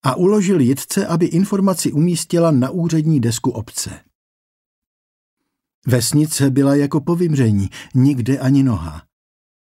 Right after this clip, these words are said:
Viktor byl mile překvapený, když do kanceláře nakoukl Franta Soukup. Věrný kamarád seděl v zastupitelstvu.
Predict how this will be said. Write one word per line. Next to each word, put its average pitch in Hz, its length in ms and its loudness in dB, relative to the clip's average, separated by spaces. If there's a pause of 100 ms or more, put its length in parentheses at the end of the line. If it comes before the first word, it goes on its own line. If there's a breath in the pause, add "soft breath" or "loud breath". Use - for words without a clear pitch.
(380)
Viktor 120 380 0
byl 117 200 2
mile 110 260 2
překvapený, 117 680 0
když 123 220 0
do 104 120 -2
kanceláře 117 640 0
nakoukl 110 460 -2
Franta 113 360 -2
Soukup. 127 520 -4 (840)
Věrný 175 380 2
kamarád 101 540 -4 (220)
seděl 165 360 2
v 139 60 -2
zastupitelstvu. 107 880 -4